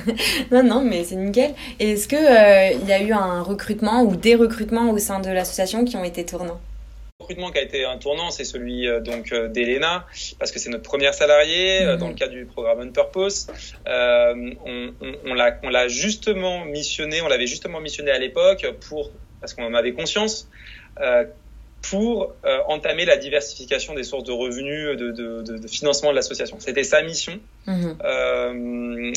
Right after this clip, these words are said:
Speaker 2: c'était donc, euh, dans le cadre d'un, d'un dispositif de réinsertion, enfin de réorientation professionnelle. Euh, donc deux, deux C D D de six mois avec deux profils différents. Et, euh,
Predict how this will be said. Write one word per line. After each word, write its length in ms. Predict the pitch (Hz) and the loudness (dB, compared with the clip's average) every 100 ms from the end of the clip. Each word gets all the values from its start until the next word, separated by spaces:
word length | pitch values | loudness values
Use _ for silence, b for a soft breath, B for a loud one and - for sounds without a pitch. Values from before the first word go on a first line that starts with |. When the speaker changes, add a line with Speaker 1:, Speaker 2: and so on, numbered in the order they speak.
| 101 | -6
Speaker 2:
c'était 380 | - 110 117 | -10 0 0
donc, 260 | 113 120 120 | 2 -2 -4
euh, 60 | 120 | -2
dans 120 | 117 | -2
le 60 | |
cadre 200 | 113 135 | 2 2
d'un, 160 | 120 113 | 2 -2
d'un 180 | 113 110 | -2 -6
dispositif 500 | 110 - 123 123 139 | -6 -8 -6 -8 -6
de 120 | 117 | -2
réinsertion, 640 | 110 131 139 - - - 151 | 2 2 4 0 0 -2 -4
enfin 140 | 147 127 | -4 -4
de 80 | 117 | -2
réorientation 580 | 143 160 156 147 - | 2 2 0 -4 -10
professionnelle. 640 | 127 - 127 - 143 233 - - B B B B - | -14 -14 -8 -4 -4 -4 -10 -20 B B B B -16
Euh, 320 | - 120 120 117 | -4 2 2 2
donc 240 | 123 113 | -2 -10
deux, 160 | 131 156 156 139 | -8 -8 -8 -10
deux 160 | 123 | -6
C 140 | 175 160 | -6 -6
D 100 | 139 | -8
D 100 | 139 | -8
de 60 | |
six 180 | - - | -6 -6
mois 280 | 143 151 175 | -2 0 2
avec 280 | 180 120 113 | 0 0 -2
deux 140 | 147 | -8
profils 340 | - 143 123 | -6 -8 -8
différents. 760 | 113 113 127 117 147 180 196 190 | -14 -8 0 2 2 2 0 0
Et, 300 | 143 120 - | 0 2 4
euh, 300 | - - 190 | 6 8 6